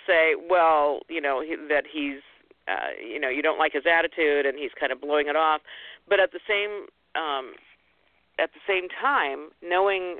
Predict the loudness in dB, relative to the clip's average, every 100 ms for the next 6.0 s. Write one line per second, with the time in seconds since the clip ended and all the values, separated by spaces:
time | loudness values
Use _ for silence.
0 | -6 -4 -4 2 0 0 -6 -4 0 -2
1 | -2 -10 -2 0 0 -2 2 2 _ -4
2 | -4 -4 -6 -2 0 2 0 -2 -6 -20
3 | -20 -20 _ -4 0 2 0 0 0 2
4 | 0 -2 -2 -4 -4 -4 2 2 2 -4
5 | _ -20 -20 -12 -12 -12 -12 0 2